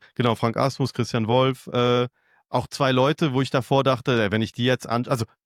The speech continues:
ist wirklich so, hätte ich sie vor fünfzig Folgen angeschrieben, d-, wär es völlig okay, wenn sie mir nicht antworten.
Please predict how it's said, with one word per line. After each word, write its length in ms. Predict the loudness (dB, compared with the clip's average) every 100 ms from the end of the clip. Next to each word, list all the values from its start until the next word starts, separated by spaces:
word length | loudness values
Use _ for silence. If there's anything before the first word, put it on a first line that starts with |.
| _
ist 300 | -2 -2 2
wirklich 260 | 2 2 0
so, 100 | 0
hätte 160 | 0
ich 60 | -4
sie 100 | -4
vor 160 | -2
fünfzig 420 | 0 -2 -2 -4 2
Folgen 280 | 2 2
angeschrieben, 640 | 0 -2 -4 -4 -4 -4 -6 _ _ _ _ _ _ _
d-, 300 | _ -20 -18 -6
wär 240 | -2 0
es 120 | -2
völlig 340 | 0 0 0 -4
okay, 220 | -2 -2
wenn 140 | -2
sie 100 | -2
mir 100 | -2
nicht 160 | -2 -2
antworten. 560 | -2 -2 -2 -2 -4